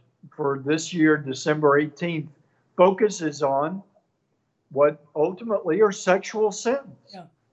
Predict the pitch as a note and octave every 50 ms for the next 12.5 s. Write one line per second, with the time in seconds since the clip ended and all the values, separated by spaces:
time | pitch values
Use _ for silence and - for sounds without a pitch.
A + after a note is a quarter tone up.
0 | _ - D3 E3+ F#3 G#3+ A3+ A3+ A3+ F#3+ - - - F#3 G#3 B3 B3 B3 A3 A3+
1 | A3+ A3 A3 A3 A#3 B3+ B3+ - _ _ _ - - _ _ _ _ _ _ _
2 | _ _ - D3+ D3 C#3+ - F3 G3 A3 - - - B3+ B3 G3 - F3+ D#3 D3+
3 | D3+ E3 G3+ G3+ - - B3 G3+ - G#3 F#3+ F#3 F#3 - - A3 G#3 G3+ A3 A3
4 | A#3 B3+ C4+ C#4 C4+ - - - - - _ _ _ _ _ _ _ _ _ -
5 | G3 C4+ D4 D4+ D4+ D4 - B3 G#3+ G3+ G3+ A#3 C#4+ D4+ D#4+ D#4+ A#3 F#3 F#3+ E3+
6 | D#3+ D3+ C#3+ C#3+ C#3 B2+ - - - C#3+ B2+ A#2+ B2 C3+ E3+ F3+ _ _ _ _
7 | _ _ _ _ - C#3 D3+ D3+ - D#3 - - - D3+ D#3 D#3 E3 F3 F#3 A3
8 | A3+ A3 - - F#3 F3 D#3+ D#3+ E3+ G#3+ A3 C4 A3+ - - C#3+ C3+ C#3+ - -
9 | - - C#3+ B2+ A#2+ B2 D3 D#3 F#3 F3+ F3+ F3+ F#3 G3+ F#3+ F#3+ F#3+ - - -
10 | - _ - - F#3+ A3 D4 E4 E4 F4 D#4+ - - D#3 C#3+ B2 B2 C#3 E3+ F#3+
11 | - _ _ _ _ _ _ - E3 D#3+ E3 E3 D#3 D3+ D3+ D3 C#3 C3+ C#3+ E3
12 | F#3+ - A3 A3 A3 A3 A#3 A3+ A3+